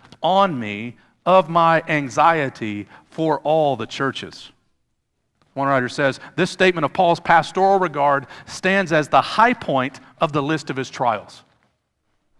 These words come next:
So if we look at the afflictions and then look at this, this is the one that really got Paul. The daily pressure,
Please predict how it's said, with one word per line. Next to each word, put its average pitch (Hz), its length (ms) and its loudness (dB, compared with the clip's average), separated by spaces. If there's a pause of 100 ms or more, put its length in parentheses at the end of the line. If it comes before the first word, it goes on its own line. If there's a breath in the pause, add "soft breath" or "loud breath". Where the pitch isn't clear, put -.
(100)
So - 160 0
if 151 40 -6
we 165 80 2
look 214 240 2
at 175 80 -4
the 151 100 0
afflictions 196 460 -2
and 151 120 -4
then 165 100 0
look 165 140 0
at 139 100 -6
this, - 260 0 (1500)
this 196 180 2
is 190 80 0
the 170 100 2
one 180 200 4
that 165 100 0
really 160 200 0
got 147 180 4
Paul. 156 200 -4 (1120)
The 123 140 -12
daily 175 420 4
pressure, 156 540 -2